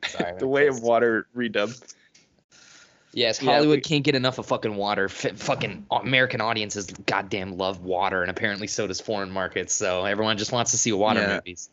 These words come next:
Speaker 2: The way I see it is for this podcast series, D C U in review, we definitely have to do Flash, and we definitely have to do Aquaman because those were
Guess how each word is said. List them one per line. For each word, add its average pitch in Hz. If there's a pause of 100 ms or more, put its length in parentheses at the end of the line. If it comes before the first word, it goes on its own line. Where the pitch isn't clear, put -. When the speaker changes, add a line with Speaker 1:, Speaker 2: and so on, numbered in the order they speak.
Speaker 2:
The 135
way 165
I 147
see 131
it 110
is 107
for 127
this 113
podcast 95
series, 87
D 90
C 73
U 78
in 90
review, 71
we 110
definitely 123
have 123
to 131
do 120
Flash, 95
and 110
we 110
definitely 104
have 107
to -
do 82
Aquaman 82
because -
those 110
were 110